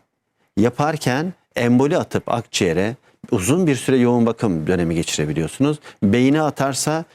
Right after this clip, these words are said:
bu sefer bir tarafınız felç olabiliyor. İşte diz için bunlardan korkuyoruz. Ameliyat demeyi bu yüzden ertelemek istiyoruz veya hiç ameliyat olma diyoruz.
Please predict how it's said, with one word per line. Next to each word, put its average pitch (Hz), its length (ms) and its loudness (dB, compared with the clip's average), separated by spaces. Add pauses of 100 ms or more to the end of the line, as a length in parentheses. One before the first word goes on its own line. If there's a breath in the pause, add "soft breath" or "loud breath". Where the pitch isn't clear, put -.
(140)
bu 131 80 2
sefer 165 540 -2
bir 135 80 -2
tarafınız 160 500 -2
felç - 360 -2
olabiliyor. 71 500 -4 (360 loud breath)
İşte 131 320 0
diz 170 180 0
için 113 280 0 (240 loud breath)
bunlardan 123 540 2
korkuyoruz. 101 580 -2 (220 loud breath)
Ameliyat 123 460 2 (120)
demeyi 139 420 2 (260 loud breath)
bu 110 160 4
yüzden 117 500 0 (180)
ertelemek 98 540 -2
istiyoruz 160 460 -2 (240 loud breath)
veya 160 340 2
hiç 190 300 -4
ameliyat 135 460 2
olma 139 440 2
diyoruz. 80 340 -2